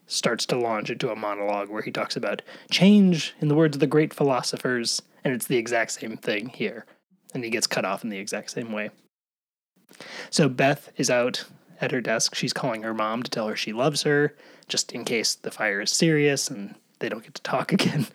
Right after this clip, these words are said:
And her mom accuses her of starting the fire.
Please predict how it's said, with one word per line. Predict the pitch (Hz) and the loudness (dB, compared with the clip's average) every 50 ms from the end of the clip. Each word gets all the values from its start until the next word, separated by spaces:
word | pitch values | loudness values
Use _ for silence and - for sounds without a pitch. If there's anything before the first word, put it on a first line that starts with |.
| - - - - - - | -12 -12 -10 -8 -2 2
And | 151 - | 4 6
her | 143 160 - - 175 | 8 8 10 10 8
mom | - 143 202 | 8 8 6
accuses | - - - - 175 151 - - 165 - | 4 4 4 4 4 4 4 4 2 2
her | - 208 175 | 4 4 4
of | - - | 4 4
starting | - - - - - 214 202 - 190 165 139 | 0 0 -2 0 4 4 4 6 6 4 4
the | - 190 | 4 2
fire. | - - - 190 - - 127 131 131 135 | -2 -4 -4 -2 -2 -2 0 0 0 0